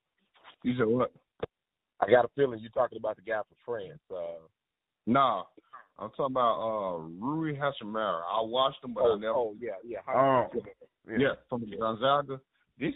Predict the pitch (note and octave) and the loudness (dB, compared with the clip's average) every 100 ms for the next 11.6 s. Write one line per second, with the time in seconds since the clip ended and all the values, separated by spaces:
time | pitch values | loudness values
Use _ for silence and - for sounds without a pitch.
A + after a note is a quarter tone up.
0 | - - F3+ B2 A2+ B2 C3 G#2+ C3 B2 | -8 -6 -2 -2 -2 0 -2 -2 -8 -8
1 | A2 G2 - B2 B2 G2 G#2+ G#2+ - F#2+ | -8 -10 -6 -4 -4 -4 0 0 -2 -6
2 | F#2 E2+ - F2 G#2+ G2+ F2+ E2 - F#2+ | -8 -8 -12 -12 -6 -4 -4 -8 -10 -8
3 | E2 D#2+ F#2+ F#2 E2+ C#2+ F2 E2 E2+ G2 | -8 -8 -8 -6 -4 -4 -4 -2 -2 0
4 | F2+ D#2+ E2 _ _ _ _ _ _ _ | 0 -2 -12 _ _ _ _ _ _ _
5 | _ - G2+ E3 F3+ A#2+ - C#3 B2+ B2+ | _ -2 0 2 0 -4 -4 -4 -2 -4
6 | A#2+ A#2 - G2 - C#3+ B2 C3 B2+ - | -4 -6 -10 -12 -8 -8 -6 -4 -4 -6
7 | _ _ _ F2+ F#2 F2+ E2+ A2+ C3 A2+ | _ _ _ -12 -10 -12 -4 0 0 -2
8 | C3 - - B2+ A#2 - G2+ G2+ F#2 F#2 | -6 -10 -10 -4 -4 -2 -4 -2 -4 -4
9 | F#2+ - - F2+ D#2+ - - _ _ _ | -10 -12 -12 -10 -12 -16 -20 _ _ _
10 | _ _ _ _ _ _ - F2+ F2 E2 | _ _ _ _ _ _ 0 2 2 2
11 | F#2+ F#2+ G2+ C3 C#3 C3 | 0 0 2 2 0 -2